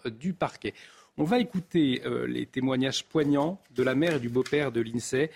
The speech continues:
des témoignages recueillis par Jeanne Cancard et Jean-Laurent Constantini. Le récit est signé Vincent Fandège.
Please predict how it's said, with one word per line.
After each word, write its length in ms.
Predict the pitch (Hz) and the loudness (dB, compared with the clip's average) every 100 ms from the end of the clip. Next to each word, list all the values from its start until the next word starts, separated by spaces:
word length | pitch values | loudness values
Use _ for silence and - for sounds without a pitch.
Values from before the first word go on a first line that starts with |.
| - - - | -12 -20 -18
des 60 | 117 | -6
témoignages 440 | 123 123 139 131 | -2 0 2 0
recueillis 320 | 117 113 135 | -2 -2 -2
par 200 | 143 110 | -2 -2
Jeanne 180 | 113 160 | -2 -2
Cancard 540 | - 123 - 143 175 - - | -4 -6 -2 0 0 -6 -14
et 80 | |
Jean-Laurent 640 | 104 113 165 143 117 123 - | -10 -4 0 0 0 -2 -6
Constantini. 720 | - 151 - 135 - 117 135 | -20 -18 -8 -8 -6 -2 0
Le 100 | 165 | 2
récit 320 | 117 110 - 139 | 0 -2 -2 -4
est 40 | |
signé 260 | - 120 160 | -2 0 0
Vincent 340 | 135 - 107 | 0 -4 -6
Fandège. 500 | - 98 95 - | -8 -12 -12 -20